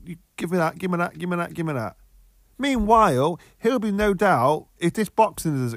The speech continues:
a success, he'll no doubt be putting more effort into that. Try and get some more events on.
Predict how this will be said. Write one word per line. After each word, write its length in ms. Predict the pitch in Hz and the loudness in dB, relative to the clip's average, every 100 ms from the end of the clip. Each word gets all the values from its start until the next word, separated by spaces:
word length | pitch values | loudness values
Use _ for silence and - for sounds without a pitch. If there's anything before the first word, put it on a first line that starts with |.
| - | -4
a 100 | 123 | -4
success, 640 | - 123 - 117 123 147 - - _ | -2 -6 -6 -4 -2 -4 -12 -20 _
he'll 240 | - 196 185 | -2 0 2
no 300 | 170 196 202 | 2 2 2
doubt 260 | 196 160 | 2 2
be 100 | 147 | 0
putting 300 | 135 175 147 | -2 -2 -2
more 340 | 143 170 175 170 | -2 0 2 2
effort 280 | 151 170 160 | 0 -4 -6
into 240 | 151 151 | -4 -2
that. 400 | 160 143 170 - _ _ _ _ _ _ _ _ _ _ _ _ _ _ _ _ _ | 0 0 -2 -10 _ _ _ _ _ _ _ _ _ _ _ _ _ _ _ _ _
Try 180 | 175 165 | 0 0
and 60 | 160 | 0
get 120 | 147 | -4
some 160 | 160 | -2
more 260 | 156 175 151 | 2 4 4
events 380 | 123 127 113 123 | 2 -2 -4 -4
on. 260 | 131 165 | -2 -4